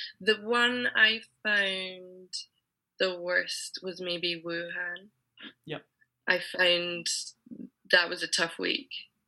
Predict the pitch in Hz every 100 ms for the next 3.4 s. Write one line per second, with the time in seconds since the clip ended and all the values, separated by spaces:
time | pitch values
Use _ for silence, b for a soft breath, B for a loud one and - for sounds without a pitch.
0 | _ - 147 123 151 143 165 160 151 196
1 | 196 170 175 175 151 139 127 139 127 -
2 | - 170 131 - _ _ _ - 175 170
3 | 165 165 165 170